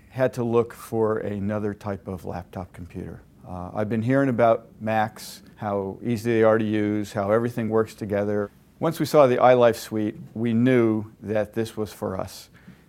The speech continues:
The iLife suite has the GarageBand, the iPhoto, the iMovie. Everything is integrated smoothly. We knew right away our students would make great use of this, as well as our teachers. And also a contributing factor was the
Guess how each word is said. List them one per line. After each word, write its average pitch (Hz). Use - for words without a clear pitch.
The 107
iLife 123
suite 120
has 104
the 101
GarageBand, 117
the 101
iPhoto, 117
the 98
iMovie. 120
Everything 117
is 101
integrated 110
smoothly. 131
We 120
knew 135
right 127
away 120
our 110
students 123
would 107
make 107
great 127
use 123
of 104
this, 110
as 90
well 104
as 95
our 95
teachers. 131
And 120
also 147
a 120
contributing 127
factor 110
was 101
the 107